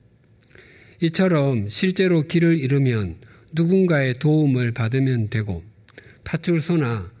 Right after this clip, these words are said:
치안센터를 찾아 경찰의 도움을 받으면 됩니다. 또 우리나라 소방청 발표에 따르면 일일구 구조대의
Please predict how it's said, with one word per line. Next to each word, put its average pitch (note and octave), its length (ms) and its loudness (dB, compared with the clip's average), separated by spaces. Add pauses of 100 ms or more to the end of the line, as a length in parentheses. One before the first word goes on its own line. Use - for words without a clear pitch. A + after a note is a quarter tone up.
(160)
치안센터를 D#3 1040 0
찾아 A2 540 -2
경찰의 D3 580 -2
도움을 B2+ 540 2
받으면 A#2+ 720 -2
됩니다. G#2 480 -6 (2250)
또 F3 240 4
우리나라 E3+ 600 2 (320)
소방청 F3 720 2
발표에 D3 400 2
따르면 B2 640 0 (240)
일일구 F#3 640 2
구조대의 C3 1000 0